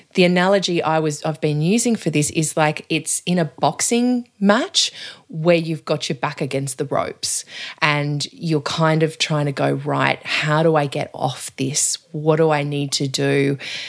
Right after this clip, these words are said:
Um, you can't just come back up fighting. You kind of have to get your feet back on the ground again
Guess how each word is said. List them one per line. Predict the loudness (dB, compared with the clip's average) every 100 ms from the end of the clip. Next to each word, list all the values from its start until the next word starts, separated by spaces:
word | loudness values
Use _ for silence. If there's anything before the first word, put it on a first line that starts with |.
| -14 -2
Um, | 2 2 2 0 -2 -4 -2
you | -2
can't | 0 2 2 2
just | -2 -2
come | 0 2 2
back | 0 -2
up | -8 -8
fighting. | -10 -4 -2 0 -2 -4
You | -6 -8
kind | -4 0
of | 0
have | 0 -2 -2
to | -4
get | -6 -6
your |
feet | -10 -2 2 2 2
back | 0 0 -4
on | -6
the | -6
ground | -2 0 0 -2
again | -4 -6